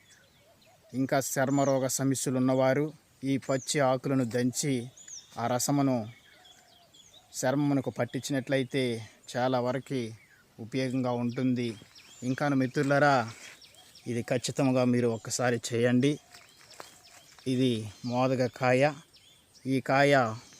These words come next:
పండి రాలినప్పుడు వాటి గింజలను సేకరించి, వాటితో పాటు నల్ల తుమ్మ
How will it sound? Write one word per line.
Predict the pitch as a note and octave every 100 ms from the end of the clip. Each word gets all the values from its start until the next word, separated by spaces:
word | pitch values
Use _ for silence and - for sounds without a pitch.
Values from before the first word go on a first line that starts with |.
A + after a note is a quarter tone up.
| - _ _ _ - - - _
పండి | C3 C3+ D3 C#3+ A#2+ A2+ - - - _ - -
రాలినప్పుడు | A#2+ C3 C3 B2+ C#3 C3
వాటి | B2 A#2+ A#2+ C3
గింజలను | G#2 A#2+ B2+ C3+ C3+ C3 A2 G#2+ _ _ _ -
సేకరించి, | - A#2+ B2+ C3+ C#3 B2+ C#3+ A#2 G#2+ _ _ - - - - - - - - _ - G#2+
వాటితో | B2 B2+ C#3 A#2+
పాటు | C3+ C#3 D#3 C#3 A2 - - - - - - - - - F#5 _ - F#5 - - - - - - - - _ - -
నల్ల | A2+ A#2+ C#3+ D3
తుమ్మ | - C#3 C#3